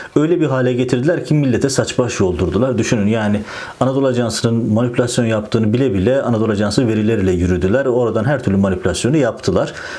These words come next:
Ve bu da şunu gösterdi. Özellikle Ergenekon operasyonlarından tanıdığımız bazı isimler ve böyle şöyle söyleyeyim, hani isim isim saymaya gerek yok ama bu isimlerin hepsi şunu gösterdi ki Erdoğan rejimi adına faaliyette bulunan insanlar bunlar. Ee,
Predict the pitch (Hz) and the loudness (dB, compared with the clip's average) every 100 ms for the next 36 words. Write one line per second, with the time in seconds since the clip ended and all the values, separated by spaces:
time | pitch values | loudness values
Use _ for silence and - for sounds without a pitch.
0 | - 139 139 151 165 160 160 143 101 - | -2 0 0 2 0 2 0 2 0 0
1 | 95 90 90 139 127 120 127 127 123 120 | -2 0 0 0 0 0 0 0 0 0
2 | - 127 117 120 117 120 117 110 107 110 | 0 0 0 0 0 0 0 0 0 0
3 | 107 101 104 98 107 95 98 95 120 110 | 0 2 0 0 0 2 0 2 0 0
4 | 87 90 95 85 101 - - - - 143 | 0 0 0 0 0 -4 -10 -12 -4 0
5 | 131 131 139 127 151 120 - 110 117 110 | 2 2 0 0 0 0 0 0 2 0
6 | 127 131 - 120 123 110 107 104 131 104 | 0 0 0 0 0 2 2 2 0 0
7 | 120 127 131 113 123 123 120 123 127 117 | 0 0 0 0 0 0 0 0 0 0
8 | 113 110 113 - 120 117 120 - 123 110 | 0 0 0 0 0 0 0 2 2 0
9 | 104 101 117 107 117 101 92 104 127 - | 0 0 0 0 0 0 0 0 -2 -8
10 | - - - 127 123 123 117 87 104 127 | -12 -8 -2 0 0 0 -2 0 0 0
11 | 107 107 107 104 82 87 120 - - 107 | 0 0 0 0 0 0 0 -2 0 2
12 | 101 101 101 | 2 2 2